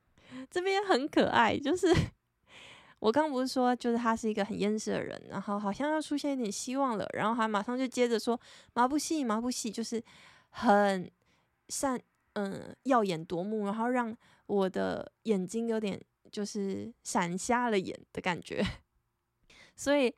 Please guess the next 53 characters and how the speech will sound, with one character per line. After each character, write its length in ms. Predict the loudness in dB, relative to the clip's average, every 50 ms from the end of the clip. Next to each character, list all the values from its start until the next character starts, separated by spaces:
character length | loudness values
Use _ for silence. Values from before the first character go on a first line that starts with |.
| _
他 160 | _ -2 -2 0
竟 140 | 2 4
然 200 | 2 2 2 0
接 280 | -4 -2 0 0 0 0
说 240 | 0 -2 -2 -2 -2 -2 -4
，“哎， 160 | -6 -6 -6 -10 -18 -20 -20 -20 _ _ _ _
拜 140 | 2 2 4
托 160 | 4 2 0
不 100 | 2 0
要 120 | 0 0 0
那 100 | 0 0
么 100 | 0 0
明 240 | 0 0 0 0
亮， 180 | -2 -2 -4 -4 -8
太 160 | -6 -4 -2
明 220 | -2 0 -2 -2 0
亮 200 | 0 -2 -2 -2
了。” 300 | -4 -6 -6 -8 -10 -16 _ _ _ _ _ _ _ _ _ _ _ _ -10
<laughs> 400 | -10 -8 -8 -10 -10 -14 -18 -20 _ _ _ _ _ _ _ _
“私 500 | _ 2 4 6 4 4 2 0 -2 0
の 300 | 2 4 4 4 4 2 -2 -8 _ _ _
ダ 160 | 0 0 0
サ 320 | -2 -2 0 0 2 2
い 240 | 2 0 0 -2 -8 -16 _ _ _ _ _ _ _ _
影 520 | -4 0 0 0 2 4 4 4 4 4 2
が 240 | 2 0 0 0 -2 _ _ _ _ _ _ _ _ _ _ _
よ 220 | 4 6 6 6
り 200 | 6 4 2 2 -2 _ -2
色 360 | 0 4 6 6 6 6 4 2
濃 360 | -2 2 4 4 4 4 2 -4 _ _ _
く 160 | 0 0 2
な 220 | 2 4 2 0 0
っ 40 | -2 _ _ _
て 160 | 0 0 0
し 240 | 0 -2 -4 -4 -2
ま 180 | 0 0 0
う 100 | 0 -2
だ 180 | -2 -2 -2 0
ろ 200 | 2 0 0 0
う。” 20 | -4 _ _ -20 -20 -20 _ _ _ _
就 100 | -4 -4
是 220 | -2 0 2 2 4
如 160 | 6 6 6
果 160 | 6 6 4
那 140 | 4 4 2
么 120 | 2 4
亮 240 | 6 6 6 6 4
的 120 | 2 0 0
话， 200 | 0 0 -2 -2
就 160 | -2 -2 -4
不 220 | -4 -2 -2 -2
是 260 | -2 -2 -2 0 -2
会 240 | 0 2 0 0 0